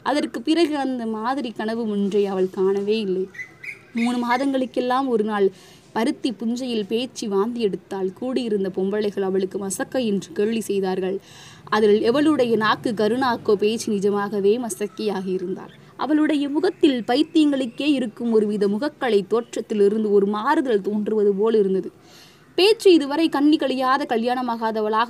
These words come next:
இருந்தவளாகவே இப்பொழுது இந்த சமாச்சாரம் காட்டுத்தீ மாதிரி ஊருக்குள் பரவியது.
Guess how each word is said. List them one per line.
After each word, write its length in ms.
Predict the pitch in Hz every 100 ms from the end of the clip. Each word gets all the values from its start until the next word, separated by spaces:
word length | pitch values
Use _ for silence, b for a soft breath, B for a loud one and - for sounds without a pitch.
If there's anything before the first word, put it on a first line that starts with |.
| 220
இருந்தவளாகவே 640 | 202 196 196 208 214 214
இப்பொழுது 500 | 208 202 - 269 240
இந்த 120 | 233
சமாச்சாரம் 760 | 226 247 285 - 277 240 214 202
காட்டுத்தீ 500 | 214 220 240 - 226
மாதிரி 340 | 214 240 262
ஊருக்குள் 480 | 220 220 233 202 190
பரவியது. 480 | 202 202 196 180 170